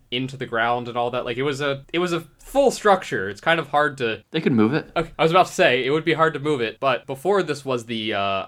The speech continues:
Speaker 1: icon of the M G M park. It was the, um, Earful Tower.
Speaker 2: That sounds like a bad pun.
Speaker 1: It is. It's, it's, um, it's just a water tank with Mickey Mouse ears on it.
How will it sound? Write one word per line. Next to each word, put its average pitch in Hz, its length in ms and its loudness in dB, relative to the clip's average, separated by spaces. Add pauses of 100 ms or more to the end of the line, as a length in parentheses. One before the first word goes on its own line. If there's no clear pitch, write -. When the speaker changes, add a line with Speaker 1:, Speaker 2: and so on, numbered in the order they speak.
Speaker 1:
icon 131 540 -4
of 113 200 -8
the 110 80 -4
M 120 120 -6
G 120 140 -4
M 123 100 -6
park. 156 320 -6
It 127 180 -4
was 131 520 -4
the, 110 240 -6
um, 92 420 -4
Earful 156 380 -2
Tower. 170 420 -4
Speaker 2:
That - 240 -2
sounds 101 280 -4
like 107 120 -6
a 98 60 -2
bad 85 380 -2
pun. 76 360 -16
Speaker 1:
It 131 120 -2
is. 113 360 -4
It's, - 280 -10
it's, 123 220 -8
um, 107 380 -4 (180)
it's 131 140 -10
just 139 160 -8
a 139 60 -6
water 117 240 -2
tank 135 260 -4
with 156 120 -8 (180)
Mickey 120 220 -10
Mouse 117 220 -4
ears 135 160 -4
on 139 160 -2
it. 151 100 -8